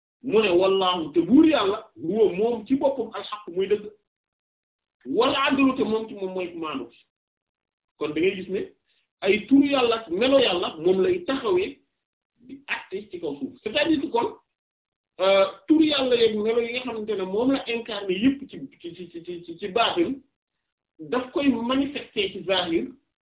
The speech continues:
mais daf koy manifestation boobu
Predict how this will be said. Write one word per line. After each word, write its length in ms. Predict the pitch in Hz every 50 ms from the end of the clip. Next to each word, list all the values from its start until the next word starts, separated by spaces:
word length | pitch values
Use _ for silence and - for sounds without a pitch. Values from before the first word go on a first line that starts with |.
| _ _ _ _ _ _ 143
mais 300 | 139 160 190 202 208 190
daf 200 | 185 214 - -
koy 320 | - 196 185 185 185 - - -
manifestation 840 | 135 156 208 247 269 277 285 277 - - 208 196 196 - - 190 175
boobu 340 | 170 170 147 139 185 - -